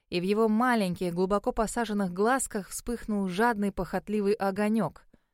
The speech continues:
"Это..." прохрипел он, ткнув дубиной в мою сторону. "Эта женщина будет моя!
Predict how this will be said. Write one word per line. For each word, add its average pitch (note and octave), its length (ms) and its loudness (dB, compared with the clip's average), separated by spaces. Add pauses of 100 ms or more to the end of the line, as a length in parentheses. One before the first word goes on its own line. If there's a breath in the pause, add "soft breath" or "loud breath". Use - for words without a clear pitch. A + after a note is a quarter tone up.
(720)
"Это..." E3+ 800 -2 (640)
прохрипел G#3 640 2
он, A3+ 240 2
ткнув A3 380 -2
дубиной G#3 480 0
в F#3 40 -2
мою G3 240 0
сторону. D#3+ 580 -2 (600)
"Эта G3+ 440 2
женщина A#3+ 640 0
будет A#3 420 2
моя! G#3+ 560 2